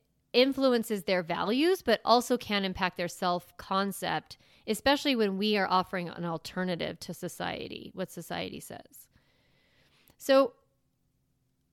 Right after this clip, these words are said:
believing that your kids are okay exactly as they are, and believing that they are lovable,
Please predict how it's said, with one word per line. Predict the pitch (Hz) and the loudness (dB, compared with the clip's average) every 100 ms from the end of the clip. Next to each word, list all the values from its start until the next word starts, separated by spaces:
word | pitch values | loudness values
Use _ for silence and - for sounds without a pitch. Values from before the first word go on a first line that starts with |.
| _ _ _ - 208 | _ _ _ -6 0
believing | 262 254 339 440 175 - - - _ 180 | 2 4 4 4 0 -6 -8 -20 _ -2
that | 202 196 | 0 0
your | 190 220 214 | 2 4 2
kids | - 226 214 | 2 2 4
are | 220 190 | 2 2
okay | 185 175 - 170 165 220 311 _ _ _ _ - | 0 -2 -4 -4 -2 -4 -6 _ _ _ _ -8
exactly | 190 190 185 208 240 214 | -4 6 6 6 0 0
as | 185 175 | 0 -2
they | 165 170 | -2 -2
are, | 160 160 170 233 294 _ _ _ _ _ _ _ _ _ - | 0 0 0 -2 -6 _ _ _ _ _ _ _ _ _ 0
and | 233 208 | 2 4
believing | 226 226 247 269 320 330 339 - 202 | 4 4 2 4 2 0 -6 -8 0
that | 214 190 202 | 2 2 2
they | 202 | 4
are | 185 175 | 4 2
lovable, | 165 170 233 254 330 370 | 2 2 2 2 2 2